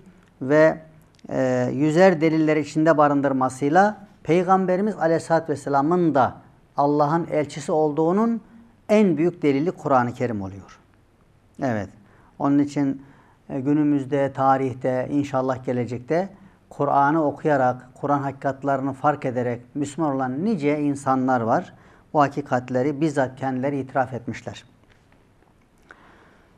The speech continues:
<clears throat> İşte şu Mucize-i Ekber'in beyanına dair yirmi beşinci söz, takriben yüz elli sayfede kırk veç-i icazını icmalen beyan ve ispat etmiştir.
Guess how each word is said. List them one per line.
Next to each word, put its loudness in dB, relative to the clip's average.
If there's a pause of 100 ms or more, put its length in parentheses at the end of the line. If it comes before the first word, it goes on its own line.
(160)
<clears throat> 0 (400)
İşte 4
şu 2
Mucize-i 4
Ekber'in 2
beyanına 6
dair 4
yirmi 2
beşinci 0
söz, 0 (420)
takriben 4
yüz 2
elli 2
sayfede 0 (360)
kırk 2
veç-i 2
icazını 4
icmalen 4
beyan 4
ve 0
ispat 2
etmiştir. -8